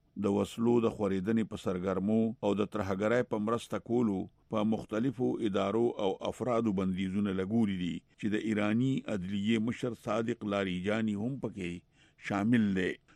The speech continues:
دې نه دا خبره څرګنده ده چې امریکا به صرف هغه کسان په نښه کوي چې په اعلی حکومتي سطح د بشري حقونو خلاف ورزي کوي. ډایرکټر هوک د خپل بیان په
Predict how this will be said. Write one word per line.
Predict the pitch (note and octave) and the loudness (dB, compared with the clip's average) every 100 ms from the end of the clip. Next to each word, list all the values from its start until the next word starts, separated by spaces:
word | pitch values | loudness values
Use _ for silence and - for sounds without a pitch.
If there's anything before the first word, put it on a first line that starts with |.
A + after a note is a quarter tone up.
| _ | _
دې | A2+ C#3+ | 4 4
نه | D#3 | 6
دا | C#3 D3 | 4 4
خبره | B2+ C3 D3+ | 2 -2 -2
څرګنده | C#3 C3+ A2+ A#2+ D3+ D3 | -2 -4 -4 -2 -2 0
ده | C3+ | -2
چې | B2+ B2 | -2 -4
امریکا | A2+ G#2 G#2 C3 | 0 0 0 -2
به | A#2+ | -2
صرف | G#2+ B2+ A#2+ | -4 -4 -6
هغه | - C3+ C3+ | -8 -6 -6
کسان | A#2 G#2+ A#2+ B2 | -6 -6 -4 -4
په | A2 | -2
نښه | G2 F#2+ F#2+ | -2 -2 -4
کوي | F2+ A#2+ B2 A2+ - | -2 2 2 0 -8
چې | _ A2+ | _ -6
په | G2+ - | -2 0
اعلی | G#2 G#2 B2 | 2 4 4
حکومتي | A2 G2+ A2+ G#2 G2+ - | 2 0 -2 -2 -4 -6
سطح | - A#2+ G#2 F#2 - _ _ _ | -4 -2 -2 -4 -8 _ _ _
د | - G2+ | -6 -2
بشري | G2 - A2 A#2+ | -2 0 -2 -2
حقونو | G2 F#2 B2+ B2+ | -4 -4 -2 -2
خلاف | G#2 G#2+ F#2+ F2 | -2 -4 -4 -4
ورزي | F#2+ G2 A2+ G2 | -4 0 0 0
کوي. | - E2+ - - _ _ | -2 -4 -6 -14 _ _
ډایرکټر | - A2+ A#2+ C#3+ C3+ C#3 | -2 2 4 2 0 -2
هوک | C3 C#3+ C3+ | 2 2 2
د | B2+ | -4
خپل | - B2 A2+ | -2 -2 2
بیان | A2+ B2 B2+ | 4 4 4
په | - | -2